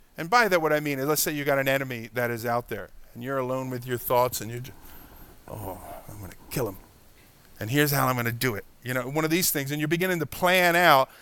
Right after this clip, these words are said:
how this is, or, you know, you're, you're thinking through, "I think I heard an earthquake was gonna happen. Maybe I can get them to the spot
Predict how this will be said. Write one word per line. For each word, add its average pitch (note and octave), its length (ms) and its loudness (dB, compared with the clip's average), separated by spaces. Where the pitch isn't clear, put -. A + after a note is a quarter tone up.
how D#3+ 200 8
this D3+ 260 0
is, C3+ 280 2
or, B2+ 260 2
you C#3 80 -4
know, B2+ 80 0
you're, B2 220 -2
you're A#2+ 160 -4
thinking D#3 400 -4
through, C#3+ 420 0
"I B2 80 -6
think D#3 260 -4
I C3+ 80 2
heard C3 180 -2
an A#2+ 120 -2
earthquake B2+ 420 -2
was A#2 140 -8
gonna A2+ 180 -4
happen. A#2 500 -4
Maybe C#3 280 -6
I C#3 60 -8
can A2+ 260 -8
get - 280 -6
them B2 240 -4
to - 120 -8
the G2+ 120 -6
spot C#3+ 600 -4